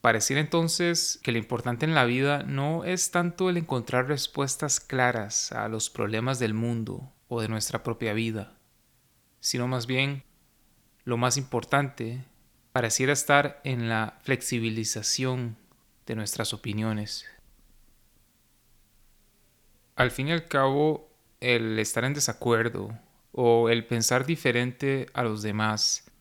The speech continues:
no es tanto el problema. La clave parecería ser cómo trabajamos nuestros desacuerdos y cuáles dinámicas tendemos a utilizar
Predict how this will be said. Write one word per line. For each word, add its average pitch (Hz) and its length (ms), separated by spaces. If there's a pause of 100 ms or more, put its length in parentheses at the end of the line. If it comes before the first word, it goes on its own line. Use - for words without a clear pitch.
(420)
no 127 80
es 143 80
tanto 196 220
el 214 60
problema. 113 640 (920)
La 120 100
clave 147 520 (440)
parecería 110 440
ser 131 380 (720)
cómo 143 300
trabajamos 117 1080 (580)
nuestros 113 380
desacuerdos 110 840 (280)
y 135 100
cuáles 135 420
dinámicas 127 960 (180)
tendemos 113 920
a 120 180
utilizar 104 880